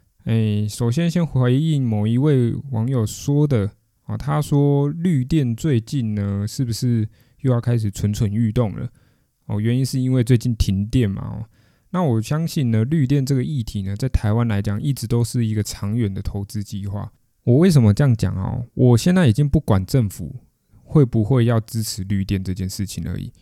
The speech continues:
原因是因为全世界的大型公司呢，为了加入这个，我们这个环保的议题呢，都已经相继的规定自己旗下的供应链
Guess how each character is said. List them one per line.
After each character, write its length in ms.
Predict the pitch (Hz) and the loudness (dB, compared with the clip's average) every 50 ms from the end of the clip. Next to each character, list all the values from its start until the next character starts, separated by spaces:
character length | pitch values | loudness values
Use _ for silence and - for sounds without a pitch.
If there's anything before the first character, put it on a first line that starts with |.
| _ _ _ _ _ _ _ _ _ _ _ _ | _ _ _ _ _ _ _ _ _ _ _ _
原 220 | - 127 135 156 170 | 2 4 4 4 4
因 140 | 185 190 | 2 2
是 100 | 175 - | 2 2
因 80 | 185 180 | 2 2
为 80 | 180 175 | 2 0
全 380 | - - - - 113 110 117 | -2 -2 2 4 4 4 4
世 180 | 127 - 156 143 | 2 0 -2 0
界 220 | 131 - 156 135 | 2 2 2 4
的 100 | 117 110 | 4 2
大 280 | 107 - 147 135 110 101 | 0 0 0 0 0 0
型 240 | - - 101 98 98 | -2 -2 -4 -4 -4
公 260 | - 110 107 107 107 | -2 -2 -2 -2 -2
司 240 | - - 110 101 101 | -4 -4 -4 -2 -2
呢， 260 | 98 92 90 90 98 117 | -2 -2 -4 -4 -4 -2
为 180 | 139 156 156 131 | 0 2 2 4
了 160 | 117 110 107 | 4 2 2
加 280 | 104 - 131 123 120 | 0 0 0 0 0
入 180 | 120 127 123 113 | 0 0 0 0
这 140 | - 123 113 | 0 -2 0
个， 480 | - 104 95 95 95 98 - - 123 - _ _ _ _ _ _ _ _ - | 0 0 -2 -2 -2 -4 -6 -8 -10 -12 _ _ _ _ _ _ _ _ -4
我 60 | 107 | -2
们 160 | 101 101 101 | 0 0 0
这 120 | 123 135 | 0 -2
个 40 | 123 | -2
环 320 | 104 - - 104 101 123 131 | -4 -4 -2 -2 0 0 0
保 160 | 131 101 95 | 0 0 0
的 120 | 95 98 | -2 -4
议 200 | 120 139 123 104 | -4 -4 -4 -6
题 220 | - - - 92 92 | -6 -8 -10 -10 -10
呢， 240 | 92 - - 120 120 - | -10 -10 -10 -10 -8 -2
都 200 | - 151 160 135 | 0 2 4 4
已 20 | 107 | 4
经 140 | 120 139 131 | 2 0 -2
相 420 | - - - 151 139 143 147 143 | -2 -2 -2 -2 -2 -2 -2 -4
继 260 | 131 - - 143 123 | -4 -4 -4 -2 -2
的 240 | 110 107 104 104 101 | 0 0 0 0 -2
规 300 | - _ 131 135 127 127 | -2 _ 0 2 2 2
定 160 | 135 135 120 | 2 0 -2
自 160 | 110 - 143 | -2 -2 -4
己 160 | 123 - - 92 | -6 -6 -8 -12
旗 340 | - - - - 104 101 | -10 -10 -10 -8 -6 -6
下 300 | 101 - - 143 120 101 | -4 -2 -2 0 0 0
的 320 | 98 101 98 98 95 107 117 - | -2 -2 -2 -2 -4 -4 -8 -4
供 180 | - 120 113 117 | -2 0 2 2
应 160 | 117 113 110 | 2 2 2
链 220 | 113 113 104 101 | 2 2 2 0